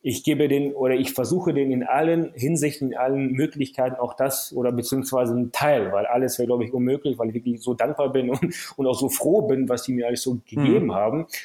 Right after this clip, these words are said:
Speaker 1: Aber ich versuche denen einen Teil so mit der Zeit immer wieder zurückzugeben.
Speaker 2: Ja.
Speaker 1: Ja. Aber nein, das ist mir wirklich schon sehr, sehr wichtig. Gerade auch die Gemeinschaft und diese Leute, die ich habe, die kann man an einer Hand abzählen. Also wirklich die Leute, mit denen ich sehr, sehr viel Zeit verbringe,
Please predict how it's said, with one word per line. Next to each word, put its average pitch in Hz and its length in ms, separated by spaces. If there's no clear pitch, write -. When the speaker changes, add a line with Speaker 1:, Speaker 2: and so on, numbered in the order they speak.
Speaker 1:
Aber 127 140
ich 131 40
versuche 170 220
denen 160 140
einen 135 200
Teil 160 380
so 139 80
mit 135 240
der 147 80
Zeit 131 220
immer 135 160
wieder 123 260
zurückzugeben. 110 680
Speaker 2:
Ja. 87 80
Speaker 1:
Ja. 101 160
Aber 127 160
nein, 147 180
das - 180
ist - 160
mir 139 80
wirklich 131 220
schon 123 220
sehr, 117 180
sehr 101 160
wichtig. 95 460
Gerade 131 360
auch 127 120
die 117 160
Gemeinschaft 135 720
und 127 200
diese 139 260
Leute, 131 320
die 120 120
ich 107 120
habe, 135 320
die 120 80
kann 131 160
man 131 140
an 127 160
einer 120 180
Hand 135 180
abzählen. 139 600
Also 123 180
wirklich 139 680
die 131 140
Leute, 143 320
mit 135 180
denen 127 120
ich 120 120
sehr, 135 140
sehr 131 140
viel 123 180
Zeit 117 320
verbringe, 101 440